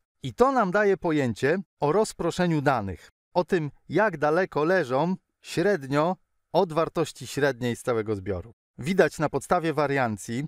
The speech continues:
że prawy zbiór jest zdecydowanie mniej rozproszony niż lewy zbiór. Ale problem z wariancją jest taki, że jest to liczba dosyć umowna.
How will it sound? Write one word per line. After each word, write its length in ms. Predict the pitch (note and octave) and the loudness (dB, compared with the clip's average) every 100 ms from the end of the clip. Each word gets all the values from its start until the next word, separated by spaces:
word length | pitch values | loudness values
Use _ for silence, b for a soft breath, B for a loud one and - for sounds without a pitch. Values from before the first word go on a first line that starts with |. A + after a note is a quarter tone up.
| - | -6
że 180 | A#2 B2 | -4 -4
prawy 440 | - D#3+ G#3+ D3 | 0 0 2 0
zbiór 400 | B2 A2+ B2+ D#3 | -6 -2 0 0
jest 300 | D#3 D3 C#3 | -2 -4 -4
zdecydowanie 880 | C3+ B2 E3 - F3 E3+ C#3+ D3 F3+ | -14 -4 -2 -2 -4 -2 0 0 -2
mniej 400 | E3 D#3+ D3+ D3+ | 0 2 2 2
rozproszony 680 | D3 - D#3+ - C3+ G2+ F#2+ | 0 -2 -2 0 0 -2 -6
niż 220 | A2+ - | -6 0
lewy 260 | C3 A2+ G#2 | 0 0 -4
zbiór. 300 | F#2 F2 - _ _ | -8 -14 -16 _ _
Ale 220 | C#3 C#3 | 0 2
problem 460 | C3+ A3+ A#3 F#3+ D#3 | 2 2 2 0 -2
z 60 | |
wariancją 720 | B2 C#3+ F3+ F#3 - B2+ C#3 E3+ | 0 0 2 0 0 0 0 -2
jest 260 | C#3 C#3+ - | -4 -4 -2
taki, 480 | F3 - - C3 F3 - | -2 -2 -6 -6 -6 -8
że 180 | G#2+ B2+ | -4 0
jest 360 | F3 - - | 0 -2 -10
to 180 | - C#3 | -2 0
liczba 400 | D3 F3+ B2 D3 | 0 -2 -2 0
dosyć 420 | D3 D#3 F3 - - | 0 -2 -4 -8 -4
umowna. 560 | E3 F3+ C3+ F#2 E2 | 0 2 0 -4 -14